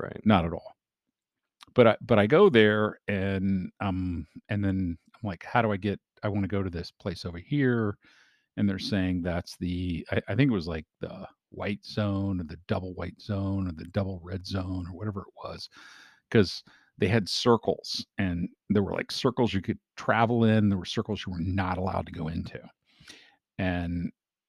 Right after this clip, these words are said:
Speaker 2: and as you got closer and closer, and our building was seven Day Street, which was literally, you know, a hundred yards from where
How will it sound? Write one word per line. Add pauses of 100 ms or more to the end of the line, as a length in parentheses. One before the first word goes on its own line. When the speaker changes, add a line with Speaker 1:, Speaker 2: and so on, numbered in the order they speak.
(580)
Speaker 2:
and
as
you
got
closer
and
closer,
and
our
building
was
seven
Day
Street,
which
was
literally, (540)
you
know, (120)
a
hundred
yards (400)
from (280)
where